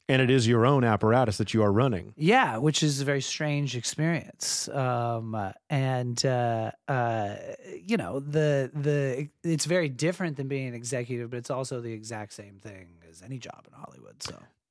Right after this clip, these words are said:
Speaker 1: Are you enjoy, are you enjoying the producing experience, or do you miss being on the buying side where you, you know, everyone respects you and kisses your ass and takes you to
Speaker 2: Yeah,
Speaker 1: lunch and, you know?
Speaker 2: yeah,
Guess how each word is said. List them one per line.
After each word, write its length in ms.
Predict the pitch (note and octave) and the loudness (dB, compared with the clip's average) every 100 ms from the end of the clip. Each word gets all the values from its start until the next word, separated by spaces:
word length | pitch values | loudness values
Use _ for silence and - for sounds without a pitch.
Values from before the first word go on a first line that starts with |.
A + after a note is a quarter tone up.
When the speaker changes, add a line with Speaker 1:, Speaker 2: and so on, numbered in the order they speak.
| _ _ - | _ _ 4
Speaker 1:
Are 80 | |
you 180 | C#3 C3+ | 6 6
enjoy, 340 | C3+ A#2 B2+ D#3 | 6 6 4 6
are 160 | B2+ | 6
you 160 | B2+ F3 | 6 6
enjoying 540 | F3 A#2+ B2+ C3+ D3 | 4 2 4 4 2
the 100 | D3+ | 2
producing 460 | C3+ D3+ D3+ C#3+ D#3 | 2 2 2 2 0
experience, 440 | C#3+ D#3 E3 D#3 | 0 2 2 2
or 60 | B2+ | 0
do 120 | A2+ | 2
you 140 | B2 | 2
miss 420 | A#2+ A#2 B2 A#2+ - | 4 4 4 2 0
being 440 | A2+ A2+ G#2+ G#2+ | 0 2 4 2
on 140 | G#2 | 2
the 80 | G2+ | 2
buying 420 | F#2+ G2+ G#2+ G2+ | 2 2 4 2
side 380 | F#2+ A2 F#2+ F#2+ | 0 2 2 2
where 180 | F#2+ G2 | 2 0
you, 580 | F#2+ G2 F#2+ F#2 F2+ F#2+ | 2 2 2 2 0 0
you 120 | G2+ | 0
know, 160 | F#2+ F2+ | 0 2
everyone 400 | A2+ G#2 G#2 G2 | 2 2 2 2
respects 440 | F#2+ - A2+ - | 0 0 0 0
you 140 | A2 G#2 | 0 0
and 100 | F#2+ | -2
kisses 280 | G#2+ G2+ | -2 -2
your 160 | G2 G2+ | 0 2
ass 340 | G2+ G2 F#2+ | 4 4 2
and 100 | G#2 | 0
takes 200 | G2+ G#2 | -2 -2
you 60 | E3 | 2
to 80 | E3 | 4
Speaker 2:
Yeah, 40 | |
Speaker 1:
lunch 360 | D#3 D3 - A2 | 4 4 2 -2
and, 60 | |
you 120 | G2 E3 | -2 2
know? 60 | E3 | 4
Speaker 2:
yeah, 220 | D3+ B2 | 2 -2